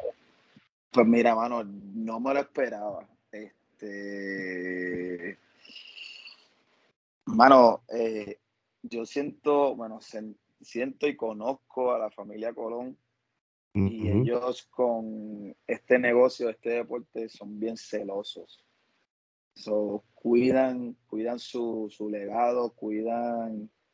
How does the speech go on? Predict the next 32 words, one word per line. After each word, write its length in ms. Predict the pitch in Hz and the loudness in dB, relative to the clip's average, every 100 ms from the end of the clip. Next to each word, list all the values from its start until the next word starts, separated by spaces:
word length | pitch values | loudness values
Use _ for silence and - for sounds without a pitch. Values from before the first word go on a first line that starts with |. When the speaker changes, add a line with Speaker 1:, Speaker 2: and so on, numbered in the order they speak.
| _ _ - | _ _ -6
Speaker 1:
la 100 | 107 | -6
historia 540 | - - 113 117 120 | -8 -4 0 4 4
de 60 | 117 | 4
W 320 | 110 113 117 | 2 -2 -2
W 220 | 110 110 | -4 -6
C. 360 | - 117 123 - _ _ _ _ _ _ _ _ 120 | -4 -4 -4 -8 _ _ _ _ _ _ _ _ -8
Y 200 | 123 117 | -4 -4
escuchar 480 | - 113 107 107 | -4 -6 -4 0
las 140 | 120 131 | 2 4
palabras 440 | 131 131 131 120 | 6 6 4 -2
de 320 | 123 123 131 | -6 -4 -4
Eddie, 360 | 135 120 113 110 _ _ _ _ _ | -4 -6 -6 -12 _ _ _ _ _
que 120 | 104 | -16
la 160 | 98 - | -16 -16
familia 560 | 95 98 107 117 120 | -18 -12 -2 0 2
Colón 520 | 117 113 113 120 117 - | 0 0 2 0 -2 -8
respeta 640 | - 104 - 101 104 113 | -8 -8 -4 -2 0 0
a 60 | 110 | 2
Carlos 280 | 113 113 | 2 2
Calderón, 720 | - 113 110 113 127 120 104 - _ _ _ _ _ _ _ _ - | 2 2 2 2 2 0 -6 -14 _ _ _ _ _ _ _ _ -8
para 380 | 113 110 110 | -4 -2 -4
mí 580 | 107 110 117 123 131 123 - - | -4 -8 -4 0 0 -2 -6 -4
pesa 340 | 123 - 123 | -2 -2 -2
mucho 400 | 123 127 - 120 | -2 -2 -2 -2
más 320 | 117 127 135 | 0 -2 -4
que 300 | - 117 110 | -6 -2 -2
cargar 460 | 113 98 92 104 - | -2 -6 -6 -2 -2
hasta 220 | - 113 | -2 -4
el 60 | 117 | -4
mismo 300 | 107 110 110 | -2 -2 -2
campeonato 500 | 110 101 104 101 107 | -2 -2 -6 -4 -4
universal. 560 | 107 104 - 101 - | -4 -6 -2 0 0